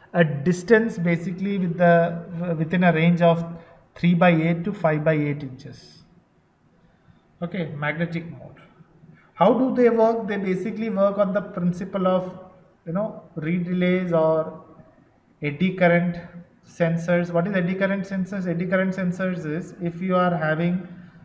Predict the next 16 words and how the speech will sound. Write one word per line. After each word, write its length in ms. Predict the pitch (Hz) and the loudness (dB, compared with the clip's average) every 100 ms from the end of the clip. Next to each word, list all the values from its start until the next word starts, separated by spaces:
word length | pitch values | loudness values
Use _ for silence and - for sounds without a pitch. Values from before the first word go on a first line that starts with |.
| - - | -20 -18
if 120 | - | 0
you 80 | 170 | 2
are 100 | 165 | 4
bringing 800 | 156 160 175 196 170 - - - | 2 -2 0 0 -2 -4 -14 -10
a 200 | 156 151 | -4 -4
magnet 600 | 151 147 156 170 185 180 | -4 -2 -2 0 -2 -2
close 280 | 165 170 175 | -2 0 -2
to 120 | 175 | -4
the 520 | 160 160 151 139 - - - - _ _ _ _ _ _ _ _ _ _ | 0 0 0 -2 -6 -16 -20 -20 _ _ _ _ _ _ _ _ _ _
surface 480 | - 160 156 190 175 | -4 -2 0 -2 0
of 180 | 165 165 | 0 0
a 180 | 151 143 | -4 -6
metal 640 | - 139 143 147 190 147 - - - _ | -10 -10 -8 -4 -2 -2 -4 -16 -20 _
or 80 | 151 | -8
a 40 | |
conductor, 720 | 151 147 156 202 - 147 165 | -4 -4 0 -2 -2 -6 -6